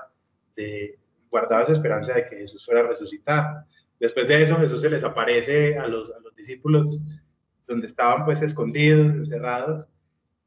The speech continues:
y Pedro no se atrevió a pedirle perdón ahí al Señor.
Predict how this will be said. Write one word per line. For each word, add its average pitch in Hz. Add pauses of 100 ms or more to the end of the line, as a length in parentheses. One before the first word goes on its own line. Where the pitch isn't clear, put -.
(120)
y 131
Pedro 131
no 143
se 143
atrevió 117
a -
pedirle 123
perdón 110
ahí 117
al 110
Señor. 113